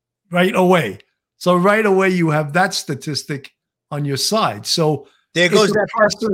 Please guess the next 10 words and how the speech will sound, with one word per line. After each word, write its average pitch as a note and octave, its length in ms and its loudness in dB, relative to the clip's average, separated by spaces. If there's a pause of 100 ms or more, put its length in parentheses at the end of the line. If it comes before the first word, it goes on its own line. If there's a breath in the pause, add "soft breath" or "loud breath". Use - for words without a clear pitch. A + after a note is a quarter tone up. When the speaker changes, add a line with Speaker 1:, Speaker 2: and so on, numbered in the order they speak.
Speaker 2:
thing G#3+ 180 -4
called G#3+ 280 -4
statistics. - 1040 -8 (140)
Speaker 1:
Yeah, C#4+ 220 -2
well, A3 180 0
it's G#3 120 -2
a G3+ 60 -2
process G3+ 540 -2
of G3 120 -4
elimination. G3 760 -2